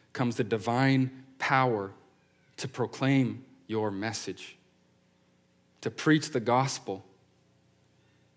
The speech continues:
to live on mission, to take it with us wherever we go in our lives, in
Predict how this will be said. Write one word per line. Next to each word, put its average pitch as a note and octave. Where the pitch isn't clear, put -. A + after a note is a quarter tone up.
to C#3+
live D3
on B2
mission, C#3
to C#3+
take F3
it E3+
with D#3+
us D3+
wherever E3
we E3+
go D3+
in D#3
our D3
lives, C#3
in C3